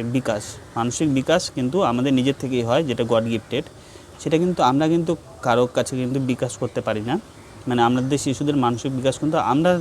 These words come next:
ডাইরেক্টলি করি না, তার কিন্তু বেস কিন্তু তার কাছে, তার কাছে প্রথম থেকেই থাকে।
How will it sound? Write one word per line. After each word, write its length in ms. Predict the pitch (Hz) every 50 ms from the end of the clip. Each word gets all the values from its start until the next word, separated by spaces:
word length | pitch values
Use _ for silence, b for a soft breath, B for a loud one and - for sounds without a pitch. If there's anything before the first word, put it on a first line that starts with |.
| 147 -
ডাইরেক্টলি 500 | 127 127 120 127 131 131 131 - 135 131
করি 220 | - - 117 117 110
না, 140 | 131 147 185 - B B B B B B B - -
তার 160 | 113 120 120
কিন্তু 220 | 123 135 143 147
বেস 300 | 131 120 123 127 123 -
কিন্তু 360 | - 123 120 117 107 - 196 262 - - - B B B B B B B - - -
তার 160 | - 120 117
কাছে, 300 | 104 113 110 - - 151 - -
তার 160 | - 110 113
কাছে 200 | 117 110 - 170
প্রথম 280 | - 139 123 - 123 127
থেকেই 220 | 131 139 170 165
থাকে। 300 | 160 - 110 98 - 113